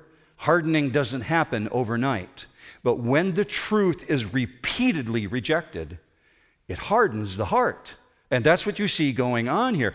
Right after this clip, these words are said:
There's a refusal to believe. And so Doctor Luke uses the word disobedient. How could they be disobedient? Why would he use a word like that? Because God has commanded to all people everywhere that they should believe in Jesus.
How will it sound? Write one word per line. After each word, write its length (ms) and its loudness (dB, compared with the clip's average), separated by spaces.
There's 180 2
a 60 2
refusal 640 0
to 160 -2
believe. 640 0
And 120 0
so 120 2
Doctor 360 4
Luke 320 2
uses 420 0
the 100 2
word 500 -2
disobedient. 1300 -2
How 220 2
could 240 -2
they 140 4
be 320 0
disobedient? 840 -2
Why 300 4
would 160 2
he 120 2
use 340 2
a 60 2
word 500 2
like 240 0
that? 460 -8
Because 360 2
God 340 6
has 160 0
commanded 520 2
to 140 2
all 280 6
people 360 2
everywhere 520 4
that 160 0
they 100 4
should 260 -2
believe 440 2
in 120 0
Jesus. 720 -6